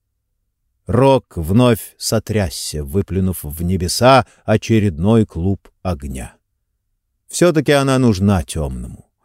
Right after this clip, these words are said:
Нужна как любовница и как ключ к свободе. И он был ей нужен. Но, понимала ведьма, только как ступень к достижению цели. Важная, высокая, но всего лишь ступень.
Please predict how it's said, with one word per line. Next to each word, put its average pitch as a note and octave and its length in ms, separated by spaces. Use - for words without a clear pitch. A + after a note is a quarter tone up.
Нужна A#2+ 440
как A2+ 200
любовница A2 960
и G#2 240
как - 500
ключ A2 480
к - 60
свободе. A#2+ 760
И G2+ 160
он D3 460
был G#2 280
ей F#2 320
нужен. F2 680
Но, D#3 380
понимала G2+ 480
ведьма, F#2+ 460
только C#3+ 520
как C3 300
ступень G#2+ 680
к A2 40
достижению A2+ 840
цели. C3+ 540
Важная, D#2 720
высокая, F2 800
но D3 300
всего F3+ 480
лишь G3+ 320
ступень. F#2 760